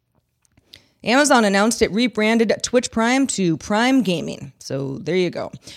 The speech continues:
The service will keep all the same benefits, including exclusive in-game content, free games, and a free monthly Twitch subscription.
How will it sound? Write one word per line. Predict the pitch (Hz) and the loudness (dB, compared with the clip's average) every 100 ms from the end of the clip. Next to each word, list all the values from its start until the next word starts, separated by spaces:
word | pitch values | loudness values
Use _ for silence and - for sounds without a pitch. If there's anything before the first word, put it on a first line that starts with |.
| - | -6
The | 190 | 0
service | 220 214 214 | 2 2 0
will | 165 | -4
keep | 208 196 | -2 4
all | 202 220 | 6 6
the | 214 | 4
same | 226 220 | 0 2
benefits, | 202 202 247 233 208 | 4 2 0 -2 -2
including | 196 190 175 180 | -2 0 0 -2
exclusive | 175 - - 190 175 - | -6 -6 -4 -4 -4 -4
in-game | 175 165 156 | -4 -4 -4
content, | - 214 214 233 247 - - - | -2 -4 -2 -4 -4 -8 -12 -4
free | 294 | 0
games, | 226 214 208 214 - _ _ | 2 2 0 -2 -6 _ _
and | 214 | -6
a | 202 | -4
free | 226 233 | 0 2
monthly | 202 185 202 208 | 2 0 -2 -2
Twitch | - 190 180 - | -2 -4 -4 -6
subscription. | - 185 - 151 - 117 170 | -8 -8 -6 -8 -8 -12 -12